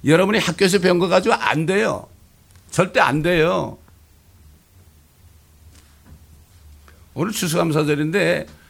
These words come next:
여러분, 이거 하나만 깨달으면 정말, 세상 말로 뭘까요? 그건 뭐라 그래, 그거 가지고? 대박이요, 대박.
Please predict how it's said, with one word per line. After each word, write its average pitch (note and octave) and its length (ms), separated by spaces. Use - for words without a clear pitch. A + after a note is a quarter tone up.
여러분, D3+ 300
이거 C#3 260
하나만 D#3 340
깨달으면 C#3 540
정말, C3+ 480
세상 C#3+ 300
말로 D3+ 180
뭘까요? C#3 420
그건 C#3+ 160
뭐라 B2 220
그래, C3+ 140
그거 A2+ 120
가지고? F#2+ 360
대박이요, A#2+ 680
대박. G2+ 360